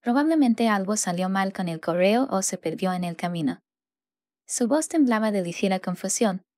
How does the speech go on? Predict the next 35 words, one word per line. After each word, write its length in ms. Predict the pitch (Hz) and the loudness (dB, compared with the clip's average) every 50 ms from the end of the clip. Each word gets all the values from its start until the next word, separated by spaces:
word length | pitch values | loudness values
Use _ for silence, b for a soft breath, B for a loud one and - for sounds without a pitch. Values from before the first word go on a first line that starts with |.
| _ _ _ | _ _ _
pero 180 | - 196 196 185 | -2 0 0 0
de 80 | 185 | 0
inmediato 520 | 185 180 175 175 170 226 254 254 247 - 190 | 0 -2 -2 0 2 4 4 4 2 0 -2
se 120 | - - | -2 -2
escuchó 360 | 185 - - 170 160 - 202 | -4 -6 -6 -8 -6 -4 -2
la 140 | 202 202 196 | -2 -2 -2
determinación. 840 | 190 185 - 185 180 180 175 165 165 165 - - 180 269 208 202 _ _ _ _ - | -4 -4 -4 -2 -2 -2 -2 -2 -2 -4 -2 0 0 0 0 -2 _ _ _ _ 0
"No 200 | 208 220 247 247 | 0 2 2 0
te 140 | - 226 | -2 -2
preocupes, 640 | 202 220 202 196 - - 180 - 190 190 - - - _ _ _ _ _ | -2 0 -2 -2 0 -4 -4 -2 -4 -4 -4 -6 -12 _ _ _ _ _
te 120 | - - 208 | -8 -8 -6
traeré 440 | 202 190 190 185 185 185 220 254 277 | -2 0 0 2 2 4 4 4 4
una 240 | 262 247 220 208 | 4 4 4 4
nueva 300 | 202 190 208 226 226 240 | 2 2 2 2 2 4
invitación 600 | 240 233 196 196 185 - 170 - - 196 185 180 | 4 2 2 0 -2 -2 -4 -4 -2 -2 -2 -2
mañana. 480 | 180 175 175 175 165 151 135 123 123 - _ _ _ _ _ _ _ _ _ _ _ _ _ _ _ _ _ | -2 -2 -2 -2 -2 -2 -2 -2 -4 -8 _ _ _ _ _ _ _ _ _ _ _ _ _ _ _ _ _
Debería 560 | - 180 202 196 185 185 180 208 220 233 226 | -4 -2 -2 0 0 2 2 4 4 4 4
estar 340 | 220 208 - - 190 180 175 | 2 0 -2 -2 -2 -2 0
bien". 320 | 170 180 165 151 156 - _ _ _ _ _ _ _ _ _ _ _ _ _ _ _ _ _ _ - | 0 -2 -2 -2 -4 -6 _ _ _ _ _ _ _ _ _ _ _ _ _ _ _ _ _ _ -4
Le 120 | 220 226 | -2 0
aseguré 440 | 233 - 247 233 247 269 302 330 320 | 0 0 0 2 2 4 4 2 2
que 160 | - 311 269 | 2 2 2
este 180 | 233 - - 226 | 2 2 0 0
malentendido 800 | 214 196 180 175 170 165 - 170 170 170 196 214 202 220 220 220 | 0 0 0 -2 -2 -2 -2 -4 -2 0 0 2 2 4 4 4
no 240 | 208 208 214 220 | 4 4 4 2
arruinó 420 | 220 214 214 202 196 190 185 185 185 | 2 2 0 0 0 0 0 0 -2
nuestros 420 | 185 180 180 - - - 170 - | -2 -4 -6 -8 -8 -8 -8 -6
planes, 500 | - - 185 175 160 - - - - - _ _ _ _ - | -4 -4 -2 -2 -2 -2 -4 -6 -10 -14 _ _ _ _ 0
y 120 | 220 220 | 2 2
estamos 420 | 214 - - 294 302 311 302 - | 2 2 2 2 2 2 0 0
felices 460 | - 214 202 190 214 226 - 254 233 214 | -2 0 0 2 2 0 0 -2 -2 -2
de 80 | 190 | -2
esperar 380 | 175 - - 180 175 180 185 185 | -4 -4 -4 -2 -2 0 0 0
la 140 | 185 180 180 | -2 -2 -2
celebración. 680 | - 185 175 180 175 170 170 - - - 151 - - | -4 -2 -2 -2 -2 -2 -2 -2 -2 -2 -2 -2 -4